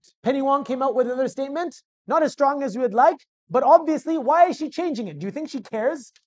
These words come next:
about the, what's happening in Palestine? No. She cares about the Muslim vote. She cares about the disruption that it's causing.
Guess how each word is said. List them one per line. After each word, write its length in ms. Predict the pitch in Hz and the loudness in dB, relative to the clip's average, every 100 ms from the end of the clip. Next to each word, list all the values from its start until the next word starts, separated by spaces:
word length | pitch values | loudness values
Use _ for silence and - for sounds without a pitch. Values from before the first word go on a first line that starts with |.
| _ | _
about 320 | 185 226 220 | 0 2 2
the, 120 | 214 208 | -4 -6
what's 140 | 202 | -2
happening 260 | 214 262 247 | -2 -2 -4
in 60 | |
Palestine? 320 | 226 294 403 | -4 -4 -4
No. 340 | 466 453 156 131 _ _ _ _ _ _ _ _ _ | -2 0 -2 -6 _ _ _ _ _ _ _ _ _
She 120 | - | -10
cares 280 | - 311 262 | -4 -4 -2
about 300 | 269 311 311 | 2 2 4
the 80 | 254 | -2
Muslim 380 | 269 - 277 226 | -2 -4 -2 4
vote. 280 | 262 156 _ _ _ _ _ _ | 2 2 _ _ _ _ _ _
She 180 | - 220 | -10 -2
cares 300 | 285 320 247 | 0 0 0
about 260 | 247 285 | 0 0
the 60 | 214 | -2
disruption 560 | 220 - 294 - 262 | -6 -2 -4 -4 -6
that 100 | 233 | -6
it's 120 | 220 - | -8 -4
causing. 440 | 220 185 147 | -2 -2 -6